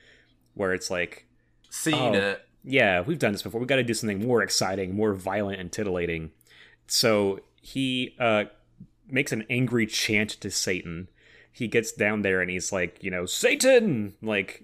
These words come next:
Speaker 1: give me your favors
Speaker 2: Well, he kicks
Speaker 1: so I can
Speaker 2: everybody
Speaker 1: worship you
Speaker 2: else
Speaker 1: better."
Speaker 2: out.
Speaker 1: Yeah.
Speaker 2: Except the woman on the table.
Speaker 1: Yes.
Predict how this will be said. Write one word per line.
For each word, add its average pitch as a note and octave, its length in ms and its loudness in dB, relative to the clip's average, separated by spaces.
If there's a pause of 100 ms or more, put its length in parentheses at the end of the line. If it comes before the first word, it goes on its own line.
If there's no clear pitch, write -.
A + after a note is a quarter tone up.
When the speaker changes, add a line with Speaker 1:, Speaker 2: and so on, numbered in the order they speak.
(120)
Speaker 1:
give F3+ 140 -2
me A3+ 100 -4
your G#3+ 200 -2
favors G3 360 2
Speaker 2:
Well, C#3+ 80 4
he A#2 60 6
kicks - 180 4
Speaker 1:
so A#2 60 2
I A2+ 60 4
can F#3 80 8
Speaker 2:
everybody E3 340 6
Speaker 1:
worship C3 120 4
you A2+ 60 4
Speaker 2:
else A#2 200 2
Speaker 1:
better." G2+ 320 4
Speaker 2:
out. - 80 -2
Speaker 1:
Yeah. E2 200 0 (720)
Speaker 2:
Except B2 600 2
the B2 80 4
woman A2+ 380 4
on G#2 180 0
the F#2 80 -4
table. - 720 -6 (440)
Speaker 1:
Yes. - 540 0